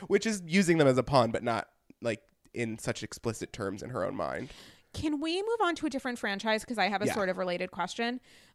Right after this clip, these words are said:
Speaker 2: Um, I watched Atlanta this week.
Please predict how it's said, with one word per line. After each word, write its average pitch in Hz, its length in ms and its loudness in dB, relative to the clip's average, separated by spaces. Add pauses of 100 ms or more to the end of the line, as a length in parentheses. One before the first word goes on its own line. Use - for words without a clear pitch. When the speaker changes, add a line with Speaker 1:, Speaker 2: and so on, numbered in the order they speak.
(120)
Speaker 2:
Um, 254 360 2 (1400)
I 262 140 2
watched 285 520 2
Atlanta 226 460 0
this 208 220 -4
week. 190 520 -6